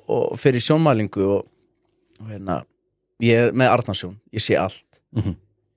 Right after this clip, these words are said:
Speaker 1: En sé greinilega ekki neitt.
Speaker 2: En það er að breytast.
Speaker 1: Ég, ég bara, ég hef ekki séð neitt í mörg ár greinilega, skil. En málið er að ég fer inn og fer í sjónmælinguna og, og hef áhyggjur í þessu með æxli eða eitthvað því ég sé bara svarta flyksur út um allt, skilur, ef ég hreyfi mig eitthvað. Og maður eitthvað, "Hvað?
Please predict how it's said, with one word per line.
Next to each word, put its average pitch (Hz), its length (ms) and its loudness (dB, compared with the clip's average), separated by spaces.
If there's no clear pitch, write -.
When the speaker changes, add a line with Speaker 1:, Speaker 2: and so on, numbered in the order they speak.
Speaker 1:
En - 120 -4
sé 113 80 2
greinilega 95 320 -6
ekki 92 80 -10
neitt. 95 160 -4
Speaker 2:
En - 80 0
það 139 160 4
er 113 80 2
að 95 80 -2
breytast. - 320 -6
Speaker 1:
Ég, 135 120 2
ég - 20 -12
bara, 127 160 2
ég 143 160 4
hef 165 80 2
ekki 131 160 -2
séð 208 160 0
neitt 123 160 -2
í 127 80 -2
mörg 135 160 -4
ár 180 160 0
greinilega, 82 400 -10
skil. - 240 -20
En 123 240 2
málið 160 380 4
er 147 80 2
að 131 100 2
ég 135 80 2
fer 151 160 4
inn 131 240 2
og 131 80 2
fer 139 140 0
í - 100 -4
sjónmælinguna 123 540 -2
og, - 260 2
og - 280 0
hef 123 140 4
áhyggjur 117 260 2
í 113 60 2
þessu 110 160 -2
með 101 160 2
æxli - 340 -2
eða 104 140 4
eitthvað 107 240 0
því 107 80 2
ég 101 100 2
sé 117 140 2
bara 107 160 0
svarta 120 320 0
flyksur 135 400 -6
út 127 100 -18
um 143 80 -8
allt, - 240 -8
skilur, 147 360 -2
ef 123 100 0
ég 113 80 0
hreyfi 139 220 4
mig 143 140 2
eitthvað. 135 180 -14
Og - 640 -20
maður 104 100 -12
eitthvað, 107 220 -6
"Hvað? 165 160 6